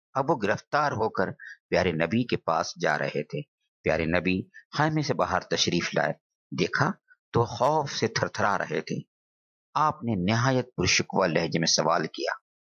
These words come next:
"तुम्हारे कत्ल में क्या चीज रोक बन सकती है, जबकि तुम्हारा जुर्म इतना संगीन है?"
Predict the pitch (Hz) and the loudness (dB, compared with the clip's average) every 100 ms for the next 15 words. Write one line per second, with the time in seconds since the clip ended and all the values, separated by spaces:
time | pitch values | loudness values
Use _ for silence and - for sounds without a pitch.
0 | _ _ _ 127 165 247 - 208 226 226 | _ _ _ -2 0 0 0 0 0 -2
1 | 226 208 202 175 214 185 208 - 202 202 | 0 0 0 0 0 2 2 0 -2 -2
2 | - - 95 80 98 _ - - - - | -2 -2 0 0 -2 _ -20 -4 -2 0
3 | 113 - 85 90 71 120 131 127 - 78 | -2 -2 0 0 0 0 0 0 -4 -2
4 | 82 113 123 117 135 127 | -2 0 0 0 0 0